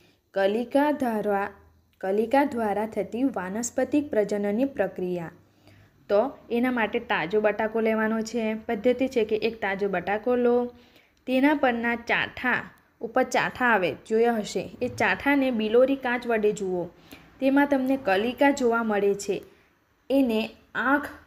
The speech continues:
પણ કહેવાય છે. આ બટાકાના થોડા ટુકડા કરો, જેમાં દરેકમાં આંખ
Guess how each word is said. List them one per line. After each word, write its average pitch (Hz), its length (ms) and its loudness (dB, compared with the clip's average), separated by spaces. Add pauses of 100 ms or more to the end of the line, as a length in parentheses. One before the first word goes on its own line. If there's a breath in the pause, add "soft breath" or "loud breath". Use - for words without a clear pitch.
(280)
પણ 269 180 2
કહેવાય 202 500 0
છે. - 320 -4 (1040)
આ 294 80 0
બટાકાના 247 840 0 (400 loud breath)
થોડા 254 220 4
ટુકડા 214 400 -2
કરો, 214 500 0 (240 loud breath)
જેમાં 247 320 -2
દરેકમાં 247 680 2
આંખ 226 360 -4